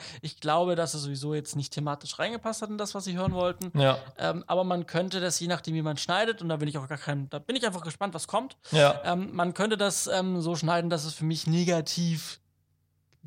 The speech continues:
Speaker 1: klingt, negativer klingt, meine Aussagen, als ich sie gesagt hab.
Speaker 2: Okay.
Speaker 1: Ähm, genau, ähm, aber, genau, weil es ging halt irgendwie auch dann um Kulturschaffende allgemein und, und ob ich den Leuten empfehlen würde, das, den Weg so zu gehen, wie ich ihn gegangen bin.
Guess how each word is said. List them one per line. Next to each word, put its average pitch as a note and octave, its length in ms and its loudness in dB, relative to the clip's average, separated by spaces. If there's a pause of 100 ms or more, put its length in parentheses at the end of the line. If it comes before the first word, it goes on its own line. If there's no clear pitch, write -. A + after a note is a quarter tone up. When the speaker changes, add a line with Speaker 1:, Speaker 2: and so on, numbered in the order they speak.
(280)
Speaker 1:
klingt, D#3+ 380 0
negativer E3 480 0
klingt, E3+ 380 -2
meine D#3+ 200 2
Aussagen, D#3 380 2
als C#3+ 120 -2
ich C3 100 -6
sie C#3 100 -4
gesagt C#3 400 -2
hab. D#3 160 -2 (240)
Speaker 2:
Okay. B2+ 260 6 (220)
Speaker 1:
Ähm, C3+ 440 2 (260)
genau, C#3+ 440 0
ähm, C#3+ 180 -2
aber, D#3 320 0 (120)
genau, C3 240 0
weil D3+ 140 4
es C3 80 0
ging D#3+ 160 6
halt C#3+ 100 6
irgendwie D3 240 2
auch C#3+ 140 -2
dann D3+ 320 0
um D3+ 160 -2
Kulturschaffende D#3 640 0
allgemein F#3 500 2
und, D3+ 180 0
und D3+ 140 -2
ob D#3+ 140 -2
ich D3 120 -6
den D#3+ 120 -4
Leuten D3 220 0
empfehlen F3+ 340 0
würde, D#3 220 0
das, - 440 -2 (140)
den C#3+ 180 -6
Weg D3+ 180 -2
so D#3 120 -6
zu C#3+ 160 -8
gehen, C#3+ 160 -6
wie G#3+ 120 -4
ich A3+ 100 -2
ihn G#3+ 120 2
gegangen E3 320 0
bin. D#3+ 240 0